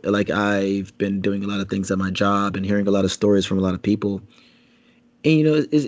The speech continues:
it's always fascinating because, you know, they'll say they're working at some, you know, respectable company and, you know, somebody will say, "Oh, yeah, you know," like, not a, and a non-black person will say, "Oh, yeah, you know, I'm going to lunch with,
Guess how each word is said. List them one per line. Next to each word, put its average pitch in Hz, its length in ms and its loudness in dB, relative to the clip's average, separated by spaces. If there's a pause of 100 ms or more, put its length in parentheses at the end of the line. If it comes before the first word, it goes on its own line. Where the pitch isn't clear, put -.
(340)
it's 139 220 -2
always 160 240 4
fascinating 117 640 -2
because, 110 500 -4
you 113 60 0
know, 113 120 0
they'll 123 160 6
say 120 180 2
they're 117 160 6
working 110 340 0
at 107 140 -8
some, 110 300 -2
you 107 60 0
know, 104 120 -2
respectable 107 640 -2
company 101 640 -6 (540)
and, 95 560 -2
you 101 100 -2
know, 98 140 -4
somebody 110 400 2
will 104 80 0
say, 110 200 -8
"Oh, 180 120 -4
yeah, 156 240 -4
you 135 160 -6
know," 131 160 -8
like, 117 120 -6 (160)
not 147 240 2
a, 131 40 0
and 127 120 2
a 123 60 4
non-black 127 540 2
person 107 260 -8
will 107 80 -14
say, 110 220 -12
"Oh, 143 140 -8
yeah, 135 160 -6
you 120 160 -4
know, 117 100 -4
I'm 120 140 -4
going 120 380 -4
to 113 420 -2
lunch 117 360 -2
with, 117 480 0